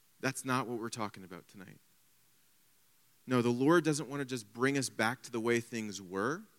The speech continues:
He doesn't want to just bring us back to some place we've already been. No, he wants to restore us and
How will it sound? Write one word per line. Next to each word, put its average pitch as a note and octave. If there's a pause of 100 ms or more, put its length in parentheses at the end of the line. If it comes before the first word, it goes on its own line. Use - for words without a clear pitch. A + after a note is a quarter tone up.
(640)
He C#3
doesn't D3
want D#3
to D3
just B2+
bring C#3
us C#3+
back A#2+
to C3+
some B2+
place C3
we've A#2
already G#2+
been. A#2+ (1000)
No, C3
he A#2+
wants C#3
to -
restore D3
us E3+ (280)
and C3